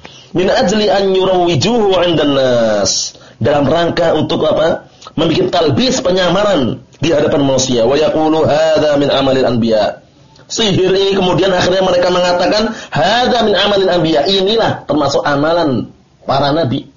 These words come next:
Sihir, bayangkan. Padahal yang belajar sihir itu kafir atau enggak? Jelas kafir. Sehingga dua malaikat ketika datang, barakallahu fikum, turun di Nabi, barakallahu fikum, di Babil, eh, yaitu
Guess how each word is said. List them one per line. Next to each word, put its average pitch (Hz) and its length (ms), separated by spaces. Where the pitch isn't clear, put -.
Sihir, 185 400
bayangkan. 131 400
Padahal 180 560
yang 180 180
belajar 175 300
sihir 190 260
itu 233 220
kafir 202 320
atau 185 160
enggak? 131 160
Jelas 175 240
kafir. 240 420
Sehingga 185 720
dua 190 240
malaikat 220 480
ketika 196 240
datang, 160 480
barakallahu 165 400
fikum, 160 160
turun 190 320
di 214 240
Nabi, 156 480
barakallahu 156 720
fikum, 196 480
di 135 240
Babil, 175 400
eh, 156 400
yaitu 135 240